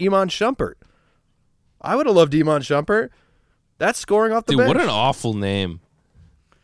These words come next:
Speaker 1: Sh-, Shumpert?
Speaker 2: <laughs>
Speaker 1: Shumpert.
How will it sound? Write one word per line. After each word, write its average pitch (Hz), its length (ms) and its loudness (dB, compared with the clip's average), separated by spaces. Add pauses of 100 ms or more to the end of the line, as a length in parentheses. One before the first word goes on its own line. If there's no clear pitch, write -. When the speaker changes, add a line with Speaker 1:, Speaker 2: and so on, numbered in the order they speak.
(300)
Speaker 1:
Sh-, - 180 -18 (180)
Shumpert? 139 680 -4
Speaker 2:
<laughs> - 840 -8
Speaker 1:
Shumpert. 139 460 -4